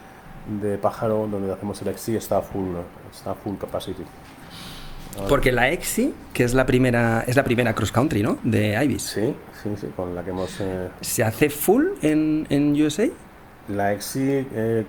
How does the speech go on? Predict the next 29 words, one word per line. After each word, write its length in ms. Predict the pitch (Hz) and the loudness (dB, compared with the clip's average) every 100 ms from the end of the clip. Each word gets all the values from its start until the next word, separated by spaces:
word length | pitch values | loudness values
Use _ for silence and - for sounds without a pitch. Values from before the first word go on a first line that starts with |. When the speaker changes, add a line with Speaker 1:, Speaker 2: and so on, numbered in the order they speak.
| - | -4
Speaker 1:
como 160 | 104 | 0
la 80 | 107 | 0
conocemos 360 | 107 104 110 110 | 2 0 0 0
ahora, 160 | 123 131 | 0 0
se 60 | |
hace 120 | 117 101 | -2 -4
full 320 | - 120 135 | -2 0 2
en, 200 | 110 98 | 0 -2
en, 420 | 90 92 92 90 90 87 90 | -4 -6 -6 -6 -6 -8 -8
en, 200 | 95 90 90 | -8 -6 -6
en 60 | 90 | -6
una 180 | 92 95 | -4 -4
fa-, 280 | - - - | -4 -2 -2
una 220 | 107 101 95 | -2 -4 -2
fábrica 360 | 110 107 104 | -2 -2 -2
que 100 | 101 | -2
tenemos 440 | 95 101 101 101 - | -2 -4 -2 -4 -4
en, 260 | 101 98 90 - - - - - - | -2 -4 -6 -14 -18 -18 -20 -20 -10
en, 280 | - 95 95 | -6 -4 -2
eh, 180 | 95 92 | -2 -2
Pájaro, 420 | 90 107 117 120 - - 101 | 0 0 0 -2 -4 -12 -8
en 180 | 101 95 | -8 -4
Pájaro 320 | 98 - 101 | -4 -2 0
Valley, 260 | 107 117 | 0 0
que 80 | 117 | 0
está 120 | 98 | 0
al 100 | 110 | 4
lado 60 | |
Speaker 2:
Ajá. 20 | 110 | 4